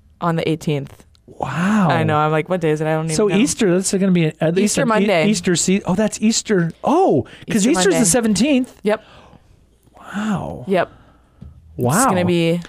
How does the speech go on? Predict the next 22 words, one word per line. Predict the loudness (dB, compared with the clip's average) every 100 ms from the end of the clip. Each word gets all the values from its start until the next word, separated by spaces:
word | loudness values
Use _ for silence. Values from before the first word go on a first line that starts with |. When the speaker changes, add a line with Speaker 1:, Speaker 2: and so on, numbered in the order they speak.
| -18 -20 -20 _
Speaker 2:
You | -4 0
could | 2
have | 2
a | 2
baby | 0 2
Speaker 1:
exciting. | 2 2 2
Speaker 2:
during | 2 2
the | 0 0
octave | 0 -2 0 -2 0
of | 0
Easter. | -2 -2 -4 -4 -4 -4
Speaker 1:
Yes. | -2 -2 -2 0
Speaker 2:
Or | 2 2
on | 2
Easter. | 2 0 -2 -4 -4 -2
Speaker 1:
Yeah. | 0 0 -4 -4
Speaker 2:
Or | 0 2
Holy | 2 2
Saturday. | 2 2 2 2 0 -2 _ -18 _ -6
Speaker 1:
Any | -2 0
of | 0
it. | -2